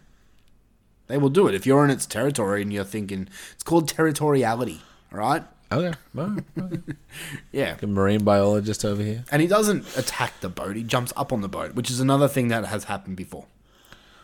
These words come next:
Speaker 2: Yeah,
Speaker 1: And
Speaker 2: that
Speaker 1: we
Speaker 2: could
Speaker 1: saw a great white shark dive into a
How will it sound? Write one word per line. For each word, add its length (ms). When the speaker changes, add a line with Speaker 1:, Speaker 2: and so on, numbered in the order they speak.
Speaker 2:
Yeah, 120
Speaker 1:
And 80
Speaker 2:
that 60
Speaker 1:
we 80
Speaker 2:
could 80
Speaker 1:
saw 460
a 200
great 280
white 220
shark 400
dive 440
into 500
a 340